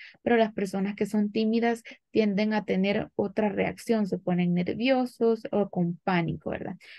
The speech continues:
Esas son las personas tímidas. So that was very, very good,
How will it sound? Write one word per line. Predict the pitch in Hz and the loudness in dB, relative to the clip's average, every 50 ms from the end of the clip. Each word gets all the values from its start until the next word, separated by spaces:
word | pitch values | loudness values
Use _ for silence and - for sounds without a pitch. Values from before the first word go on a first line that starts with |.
| - _ - | -20 _ -4
Esas | - 214 214 208 | -4 -2 -2 -2
son | 220 226 | -2 -2
las | 220 220 214 | -2 -2 -2
personas | - 202 190 - 208 196 202 190 - - _ | -4 -6 -4 -2 -2 -2 -2 -4 -4 -8 _
tímidas. | - 202 196 175 - - - - - - _ _ _ _ _ _ _ _ _ _ _ _ _ _ _ _ _ _ _ _ _ _ _ _ | -2 0 0 0 0 -2 -6 -10 -14 -16 _ _ _ _ _ _ _ _ _ _ _ _ _ _ _ _ _ _ _ _ _ _ _ _
So | - - - - 269 262 269 269 269 233 214 | -20 -2 2 4 6 6 8 6 6 6 6
that | 240 233 233 226 - | 6 6 6 6 4
was | - 226 226 226 226 220 226 - | 4 4 6 6 6 4 0 -4
very, | 214 214 220 226 233 233 240 247 240 | -6 0 2 4 4 4 4 4 4
very | 208 233 226 233 233 220 | 4 4 4 4 4 2
good, | 220 - 226 226 | 2 0 0 0